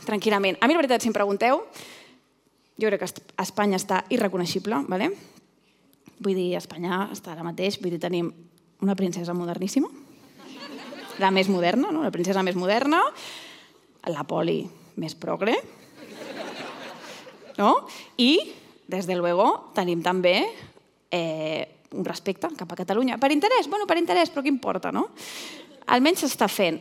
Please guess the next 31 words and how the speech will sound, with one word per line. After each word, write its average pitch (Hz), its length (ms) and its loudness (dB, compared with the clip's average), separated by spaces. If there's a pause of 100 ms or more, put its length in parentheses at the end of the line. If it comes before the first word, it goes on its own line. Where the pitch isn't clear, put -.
(140)
I 262 80 -4
qui 302 80 -4
ho 392 80 2
està 359 160 -2
fent? 262 240 0 (520)
Pedro 170 200 0
Sánchez, 175 340 -12
no? 226 220 -2
A 226 80 0
que 254 80 -2
li 254 80 4
està 320 160 0
quedant 302 260 4
xula 202 240 -4
a 180 60 -2
Espanya 180 320 -4
al 175 80 -8
P - 80 -6
S - 100 -4
O - 60 -6
E? - 80 -8 (1120)
Està - 180 0
quedant 427 300 4
xulíssima, 226 640 0
no? 208 80 0
Quasi 247 240 4
com 226 160 2
que 202 160 2
no 214 80 2
semblen 403 320 2
ells 175 400 -2